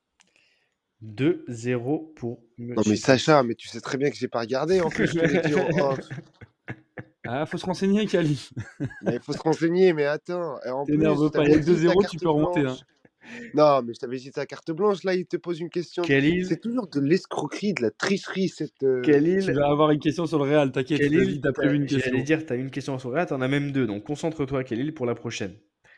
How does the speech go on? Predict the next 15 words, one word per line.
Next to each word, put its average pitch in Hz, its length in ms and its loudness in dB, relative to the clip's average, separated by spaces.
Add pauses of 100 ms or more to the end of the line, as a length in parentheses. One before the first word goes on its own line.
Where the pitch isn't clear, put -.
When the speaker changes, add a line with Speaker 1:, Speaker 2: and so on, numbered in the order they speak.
(440)
Speaker 1:
Troisième 151 340 0
question. 139 440 -4 (920)
Combien 190 420 0
de 131 140 -2
buts 170 280 -2 (300)
a 123 160 -6
inscrit 156 540 -8
Eden 156 300 0
Hazard 151 440 -4 (140)
avec 131 260 -4
le 143 80 -4
Real ? 107 340 -2 (1400)
Speaker 3:
Zéro. 139 340 2 (300)
Speaker 2:
Zéro. 143 340 6 (680)
Deux. 196 220 8